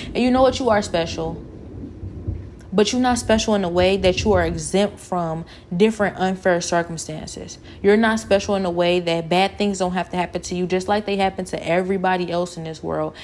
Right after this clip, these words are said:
And you definitely not special in that way that your story, your, the bad things that happen to you matter more than everybody else's. So we all gotta suffer because of you.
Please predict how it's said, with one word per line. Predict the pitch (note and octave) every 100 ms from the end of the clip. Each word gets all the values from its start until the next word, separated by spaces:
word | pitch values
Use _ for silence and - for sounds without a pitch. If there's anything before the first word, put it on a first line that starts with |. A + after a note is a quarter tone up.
| -
And | F#3 F#3+
you | G3+
definitely | F#3 F#3 A3 A3+ A3 G#3 G#3+
not | G3+ F3 D#3+ - -
special | - - G#3+ A3 A3
in | G#3
that | G3+ F#3 F3+
way | F3 D#3+ D#3+ - -
that | - F#3 E3+ -
your | F#3+ A3+ C4+ C4 A3+ -
story, | - - B3 A#3+ A#3+
your, | A3 A3+
the | G#3
bad | G3 G#3+ A3+
things | A3+ G#3+
that |
happen | G#3 G#3+ G#3
to | G#3 G#3
you | G#3 G3+
matter | F#3+ F#3+ F#3+
more | F#3+ F3+
than | E3
everybody | E3+ F#3+ G3+ G3+ F#3+ F#3 F#3+ F#3
else's. | E3+ D#3 D#2+ D#2+ - - - - - - - - - - - -
So | - -
we | G3+ A3+
all | - G3+
gotta | F#3 E3+
suffer | F3 F#3 F3
because | E3 E3 E3+ D#3
of |
you. | D#3 C#3+ C#3+